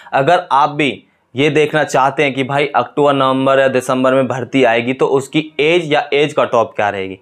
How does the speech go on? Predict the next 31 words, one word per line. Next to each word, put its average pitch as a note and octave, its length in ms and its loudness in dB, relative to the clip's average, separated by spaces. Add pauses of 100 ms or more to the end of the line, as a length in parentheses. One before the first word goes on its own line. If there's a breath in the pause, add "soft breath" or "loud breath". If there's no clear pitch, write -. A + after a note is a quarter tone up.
(100)
तो B2+ 60 2
आप B2 240 2
ये C#3 100 2
वीडियो A#2+ 300 0
पूरी A#2 340 -4
देखना, F#2+ 360 -4 (300 loud breath)
आप A#2+ 160 2
सभी B2 220 0
से C#3 140 0
विनती B2 380 0
करता G2+ 340 -2
हूँ। F2+ 120 -10 (320 loud breath)
और B2 120 4
वीडियो C3+ 280 2
में D3 100 2
एक C3+ 100 -2
लाइक B2+ 340 2
कर C#3+ 140 2
दो D#3 80 2
और D3+ 100 2
जितने C3 300 -2
भी D3 100 0
नए B2+ 340 0
जुड़े D3 260 2
हैं E3 300 -4
इस C#3+ 200 -2
वीडियो C#3 260 2
के C#3 120 0
माध्यम B2+ 380 0
से B2 140 0
भाई, B2 220 0